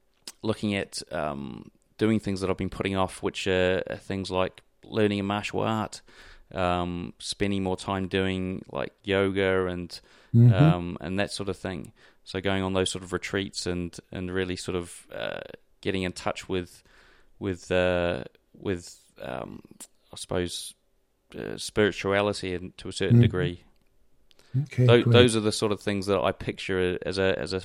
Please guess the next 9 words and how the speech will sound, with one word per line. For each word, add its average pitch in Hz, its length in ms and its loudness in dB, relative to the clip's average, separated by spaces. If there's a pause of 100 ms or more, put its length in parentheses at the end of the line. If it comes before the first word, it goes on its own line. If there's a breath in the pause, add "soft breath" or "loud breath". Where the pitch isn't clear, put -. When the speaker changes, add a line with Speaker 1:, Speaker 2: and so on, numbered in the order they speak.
(160)
Speaker 1:
future 92 500 -2 (200)
sort - 260 -10
of - 60 -14
successful, - 720 0
once 101 320 -2
trading 98 480 -2
is, 90 300 -4 (580 loud breath)
uh, 67 380 -4 (400)
is, - 380 -4